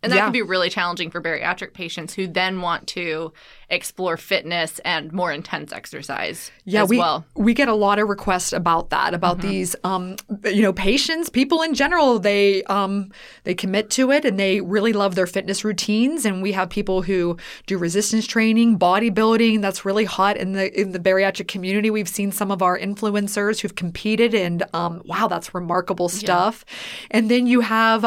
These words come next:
Speaker 2: um, others who like to do long distance, um, endurance type
Speaker 1: Mm-hmm.
Speaker 2: running marathon runs, uh, five Ks. I see some of our patients who just, like, fall in love with it.
Speaker 1: Oh, yeah.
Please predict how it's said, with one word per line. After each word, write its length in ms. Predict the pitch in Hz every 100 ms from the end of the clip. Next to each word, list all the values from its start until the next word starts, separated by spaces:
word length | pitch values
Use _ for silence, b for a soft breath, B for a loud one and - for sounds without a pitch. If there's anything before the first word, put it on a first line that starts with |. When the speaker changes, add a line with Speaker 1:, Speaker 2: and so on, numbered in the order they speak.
| -
Speaker 2:
um, 320 | 214 214 220 214
others 440 | 208 226 262 -
who 200 | 233 220
like 180 | 202 202
to 80 | 175
do 200 | 202 208
long 300 | 190 180 196 202 - 190
distance, 640 | 190 202 - 202 185 175 - B B B
um, 140 | 185 180
endurance 640 | 180 180 185 214 214 208
type 280 | 202 196 180
Speaker 1:
Mm-hmm. 180 | 175 190
Speaker 2:
running 440 | 185 202 214 202
marathon 580 | 180 196 214 - 214 214
runs, 360 | 214 208 214 -
uh, 40 |
five 340 | 185 196 208 208
Ks. 320 | 220 214 220
I 60 | 214
see 140 | -
some 120 | 262
of 40 | 277
our 120 | 214
patients 380 | 208 214 220 180
who 100 | 214
just, 220 | 190 -
like, 180 | 202 -
fall 420 | - - 226 202
in 260 | 226 185 156
love 180 | 175 240
with 200 | 294 -
it. 320 | - - - -
Speaker 1:
Oh, 140 | 254
yeah. 420 | 247 151 214 -